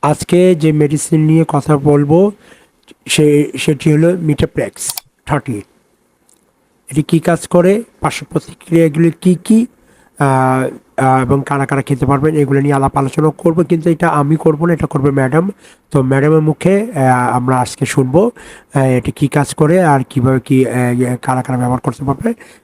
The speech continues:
চলো তাহলে, চলুন দেরি না করে শুরু করি।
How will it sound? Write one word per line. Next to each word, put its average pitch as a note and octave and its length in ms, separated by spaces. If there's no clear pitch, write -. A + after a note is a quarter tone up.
চলো B2 240
তাহলে, C#3 200
চলুন E3 400
দেরি C3 200
না C#3 140
করে F3+ 280
শুরু C3 280
করি। A#2 300